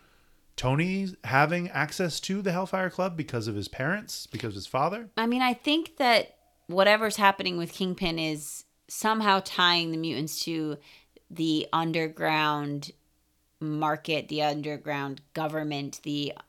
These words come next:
Speaker 2: all the hitmen. Essentially, Orchis is toting propaganda and all the heroes are scattered and, you know, there are gonna be these things, but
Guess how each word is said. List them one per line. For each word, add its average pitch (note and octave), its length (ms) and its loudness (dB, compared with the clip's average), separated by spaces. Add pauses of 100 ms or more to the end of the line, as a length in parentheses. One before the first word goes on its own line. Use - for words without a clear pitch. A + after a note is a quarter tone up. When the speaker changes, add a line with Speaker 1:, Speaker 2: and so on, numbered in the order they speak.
(220)
Speaker 2:
all D3+ 260 4
the C3+ 380 -4
hitmen. D#3 600 0 (640)
Essentially, F#3+ 1080 2 (380)
Orchis G3 540 2
is E3 320 -6 (580)
toting F#3+ 460 0
propaganda F3 680 0
and D#3 280 2
all D#3+ 140 -2
the F3 80 -6
heroes E3+ 480 -2
are D#3 100 2
scattered F3 560 0
and, D3+ 380 -4 (400)
you G3 100 -2
know, E3 120 0
there D#3 160 0
are D#3+ 180 4
gonna E3 200 -4
be D#3 160 -4
these D#3 240 -6
things, F#3 360 -4
but D3+ 340 -4